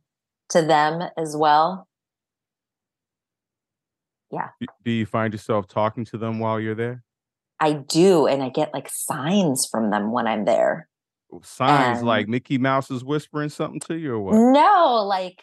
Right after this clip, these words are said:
Speaker 1: um, like, numbers, or I'll see angels, or,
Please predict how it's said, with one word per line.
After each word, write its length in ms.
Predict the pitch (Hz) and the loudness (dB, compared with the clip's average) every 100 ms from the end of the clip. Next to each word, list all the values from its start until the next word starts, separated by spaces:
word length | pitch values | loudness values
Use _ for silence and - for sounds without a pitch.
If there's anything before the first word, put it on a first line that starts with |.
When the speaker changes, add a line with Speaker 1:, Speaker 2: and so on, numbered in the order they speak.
| - | -18
Speaker 1:
um, 680 | 180 175 165 151 139 135 160 _ _ _ _ _ _ _ _ _ - | -12 -10 -8 -8 -8 -12 -14 _ _ _ _ _ _ _ _ _ -4
like, 240 | 175 165 - _ _ _ - | -2 -2 -6 _ _ _ -2
numbers, 800 | 190 202 208 180 131 98 139 160 - | 0 2 2 2 0 -2 -4 -10 -4
or 280 | 156 147 | 0 2
I'll 160 | 131 143 | 2 0
see 600 | 143 - 170 165 165 - _ _ | -2 -4 -2 -2 -4 -8 _ _
angels, 920 | 170 202 202 180 151 131 123 120 127 - | -4 -2 -2 -4 -4 -2 -4 -8 -12 -6
or, 720 | 143 147 139 135 135 131 131 | -2 2 2 4 2 0 -4